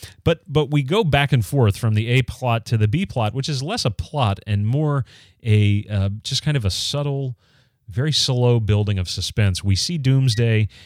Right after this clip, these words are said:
in this B plot. He's in nature. He's kind of just standing there observing it. We don't really know.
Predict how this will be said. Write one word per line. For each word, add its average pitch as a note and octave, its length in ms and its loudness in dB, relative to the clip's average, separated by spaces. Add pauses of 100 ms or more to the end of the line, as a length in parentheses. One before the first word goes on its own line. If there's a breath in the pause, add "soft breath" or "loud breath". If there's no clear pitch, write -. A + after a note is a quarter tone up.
(160 loud breath)
in A#2 240 4
this G2+ 160 2
B G#2+ 180 2
plot. G2+ 380 0
He's G2 260 -2
in A#2+ 180 2
nature. G#2+ 340 2
He's G2 140 2
kind C3+ 160 -2
of G2+ 300 -4
just - 320 -6
standing A2+ 320 -2
there G#2 160 2
observing F2+ 540 0
it. F2+ 180 -8 (340 loud breath)
We G#2 80 0
don't A#2+ 140 4
really A2 220 2
know. G2+ 560 0